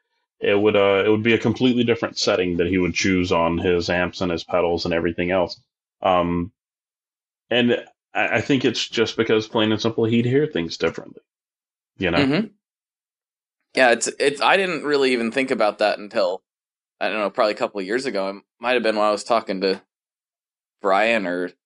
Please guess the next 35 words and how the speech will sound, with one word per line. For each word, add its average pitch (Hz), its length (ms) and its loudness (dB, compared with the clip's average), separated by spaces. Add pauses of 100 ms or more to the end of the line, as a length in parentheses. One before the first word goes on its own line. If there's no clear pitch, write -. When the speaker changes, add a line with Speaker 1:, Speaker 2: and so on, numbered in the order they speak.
(180)
Speaker 2:
uh, 87 180 0
somebody. 117 460 0
I 104 120 0
don't 117 140 2
know 123 160 2
who 117 220 0
I 98 100 0
was 107 120 -2
talking, 123 300 -4
I, 156 100 -2
in 185 140 -8
fact, 202 220 -4
it 170 80 -2
was 185 200 0
Brian. 98 200 0
I 95 40 -4
think 120 180 -14
we 127 80 -10
did 120 140 0
a 113 60 2
podcast 113 560 -2
about 87 240 0
it. 90 120 -4 (680)
And 117 220 0
it 117 80 2
was 120 260 0
like, 123 220 2
he, 143 240 2
it - 20 2
was 135 140 2
like, 131 120 2
"Well, 156 140 2
you 160 140 0
know, 208 200 2
like, 127 240 0